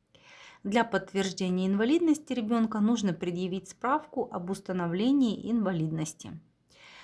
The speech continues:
Вычет на ребёнка действует до месяца, в котором доход налогоплательщика, исчисленный нарастающим итогом с начала налогового периода, превысил триста пятьдесят тысяч рублей. По общему правилу,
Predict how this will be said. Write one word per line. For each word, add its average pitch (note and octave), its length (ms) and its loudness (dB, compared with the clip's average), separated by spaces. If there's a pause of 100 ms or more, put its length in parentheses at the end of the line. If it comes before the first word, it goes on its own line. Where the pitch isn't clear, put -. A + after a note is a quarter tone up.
(200)
Вычет G#3+ 460 4
на F3+ 140 2
ребёнка E3 640 0 (280)
действует A3+ 600 0
до E3+ 120 0
месяца, A3 500 0
в - 60 -8
котором A3 480 0
доход G3+ 480 0
налогоплательщика, F#3+ 1040 0 (400)
исчисленный G#3+ 600 2
нарастающим F#3+ 920 2
итогом E3+ 360 -2
с - 80 -8
начала F3+ 420 -2
налогового E3+ 580 0
периода, A#3 580 0 (380)
превысил B3 540 2
триста G#3+ 360 -4
пятьдесят G3 580 -4
тысяч G#3 380 -6
рублей. D#3 420 -4 (840)
По A3 180 6
общему G#3 380 2
правилу, G3+ 640 0